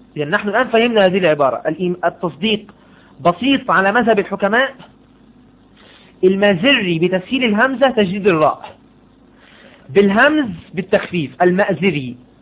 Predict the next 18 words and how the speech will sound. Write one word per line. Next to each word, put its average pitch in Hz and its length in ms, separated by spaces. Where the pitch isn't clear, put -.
صاحب 180 180
شرح 190 260
على 160 160
مسلم، 127 320
أول 226 300
من 196 120
شرح 214 300
صحيح 185 140
مسلم 185 340
هو 147 120
المأزري. 131 420
كنا 175 160
بنتكلم 202 380
في - 60
الدرس 214 260
الماضي 202 340
عن 170 220
نكت 220 320